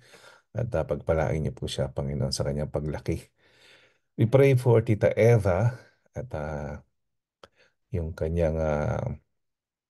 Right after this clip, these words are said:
ah, itong retirement period niya na to, Panginoon. Ingatan niyo po siya, pagpalain, yung mga plano niya, yung mga investments niya, yung mga,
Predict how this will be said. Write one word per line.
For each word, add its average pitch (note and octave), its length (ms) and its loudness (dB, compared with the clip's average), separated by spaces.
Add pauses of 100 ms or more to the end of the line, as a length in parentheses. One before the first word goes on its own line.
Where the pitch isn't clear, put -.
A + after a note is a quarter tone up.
(440)
ah, D#2 480 0
itong E2 240 -4
retirement E2+ 560 0
period F#2 320 0
niya E2+ 160 -6
na E2 160 -6
to, G2 240 4
Panginoon. G2+ 720 0 (640)
Ingatan E2 480 -4
niyo E2+ 160 -2
po G2+ 160 4
siya, F#2 160 2
pagpalain, F2 880 0
yung D#2 160 -4
mga D#2 160 -6
plano E2+ 320 4
niya, G#2+ 240 6
yung F2 160 0
mga D2+ 160 -4
investments D#2 640 -2
niya, F2 240 0
yung D#2+ 240 -4
mga, C2+ 320 -4